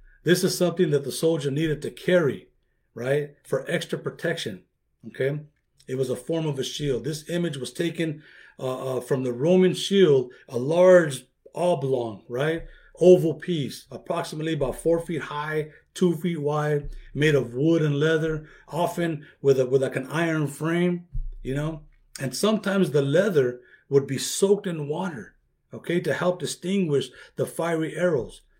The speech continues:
And now those fiery arrows, they were, they were made of cane, right? And they were, they were lit up at the tip. So it was called the, the, the, the, the flaming arrow or the fiery dart,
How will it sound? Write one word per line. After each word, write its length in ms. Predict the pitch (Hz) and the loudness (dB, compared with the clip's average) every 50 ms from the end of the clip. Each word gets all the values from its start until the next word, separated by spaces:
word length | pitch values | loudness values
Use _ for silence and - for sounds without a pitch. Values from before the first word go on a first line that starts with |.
| _ _ _ _ _ | _ _ _ _ _
And 80 | - 127 | -8 -6
now 100 | 123 127 | -4 0
those 220 | 139 175 180 180 | 2 2 2 2
fiery 420 | - - 185 190 196 190 185 - - | 0 -2 0 2 4 4 4 2 6
arrows, 380 | 202 226 220 196 170 151 135 | 10 12 12 12 10 8 4
they 100 | 147 156 | 4 4
were, 380 | 151 151 156 147 127 - - - _ _ _ _ _ _ _ _ _ _ _ _ _ - - - | 6 6 6 6 4 2 -2 -12 _ _ _ _ _ _ _ _ _ _ _ _ _ -20 -10 0
they 80 | 147 151 | 2 4
were 140 | 151 151 147 | 4 4 4
made 260 | 147 156 170 180 160 | 2 2 2 2 2
of 200 | 156 135 - - | 0 -2 -4 -6
cane, 440 | - 180 196 220 196 139 - - - _ _ _ _ - | -6 -4 -2 0 0 -2 -2 -6 -12 _ _ _ _ -8
right? 240 | 123 127 151 151 | -4 -2 -2 0
And 160 | 135 131 127 143 | -2 0 2 2
they 60 | 156 | 2
were, 260 | 156 156 139 123 - - - - - | 4 4 2 2 0 -6 -18 -8 0
they 80 | 143 147 | 0 2
were 140 | 135 131 123 | 4 4 2
lit 260 | 127 143 185 185 196 | 6 8 10 10 10
up 160 | 196 196 - | 8 6 4
at 120 | 156 151 - | 0 -2 -4
the 60 | 127 | -8
tip. 500 | - - - 202 180 139 - - - - - - _ _ _ _ | -8 4 6 6 6 6 2 -4 -10 -16 -18 -20 _ _ _ _
So 160 | - - 139 | -10 -8 -8
it 200 | 120 120 139 143 | -6 -4 -4 0
was 180 | 147 147 131 - | 2 2 2 2
called 260 | - 180 160 143 127 | 0 0 0 0 -2
the, 180 | - - - 143 | -4 -8 -14 -10
the, 220 | 131 131 127 123 | -6 -6 -6 -4
the, 140 | 120 135 127 | -4 -6 -6
the, 160 | 113 127 127 123 | -6 -6 -6 -6
the 140 | - 127 | -6 -8
flaming 640 | - - - 156 190 202 196 196 190 190 190 190 - | -10 -8 -4 0 2 4 4 6 4 4 2 0 0
arrow 240 | 185 185 185 180 170 | 2 4 4 4 2
or 160 | 139 139 135 | 2 0 -2
the 100 | 123 113 | -4 -6
fiery 400 | - - 147 151 156 160 151 131 | -8 -8 -8 -6 -4 -4 -4 -4
dart, 400 | 123 151 147 135 110 98 - | -2 0 0 0 -2 -4 -8